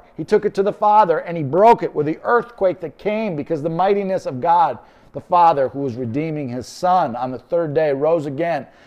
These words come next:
and sits at the right hand of God Almighty, being the Son of God, our high priest, and God in the second head. All this is pointing to his, his, his glory in the first and the second covenant. Praise his name. And Moses brought the people out of the camp to meet with Elohim,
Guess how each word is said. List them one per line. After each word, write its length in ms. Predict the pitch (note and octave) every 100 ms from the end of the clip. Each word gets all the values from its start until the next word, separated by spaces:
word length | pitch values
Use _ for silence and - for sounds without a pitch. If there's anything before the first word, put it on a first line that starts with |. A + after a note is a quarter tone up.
| _
and 100 | C3+
sits 300 | - D#3+ -
at 100 | C#3+
the 80 | C#3+
right 240 | C3+ C#3+
hand 300 | C3+ C#3 C3+ - -
of 260 | C#3 A2+ A2
God 360 | C3+ C#3 C3 -
Almighty, 580 | C3 C3+ C3 C3 A#2+ A2
being 400 | A#2 C3+ C3 B2+
the 80 | G#2+
Son 260 | - F#3
of 80 | F3+
God, 320 | C#3+ C3 A#2 - _ _
our 140 | - B2
high 380 | - F#3 F#3+ E3
priest, 420 | - C#3+ A#2+ -
and 160 | B2+ A2+
God 260 | B2+ B2 B2
in 100 | A#2+
the 80 |
second 420 | A2+ - A#2 A#2+ A2
head. 260 | C3+ G#2 - _ _ -
All 320 | D3 D#3+ E3+
this 260 | D3+ C3+
is 120 | C#3 -
pointing 440 | - C#3+ C#3 B2+
to 120 | A2+
his, 220 | G#2+ A2 - -
his, 240 | B2+ G#2+ -
his 120 | C3 G2+
glory 480 | C3 C3 C#3+ B2+ - _ _ _ -
in 80 | A2
the 60 |
first 420 | G#2+ - C#3+ C3+ -
and 220 | - B2+ C3
the 60 |
second 440 | - D3 B2 C3 A2
covenant. 500 | B2+ A#2+ G#2+ F#2+ _
Praise 260 | A2+ A#2 A2
his 160 | G2
name. 320 | A2+ A#2+ A2+ - _ _ - -
And 120 | E3+
Moses 360 | F3+ A3+ A#3+ G#3
brought 280 | G#3 G3+ G#3
the 60 |
people 340 | - G#3+ G3+ G#3
out 100 | G3
of 60 |
the 60 | F3
camp 360 | - F3 F#3
to 100 | -
meet 260 | C3 E3 F#3+
with 140 | D#3+
Elohim, 580 | E3+ F#3 G3+ E3 C#3+ A#2+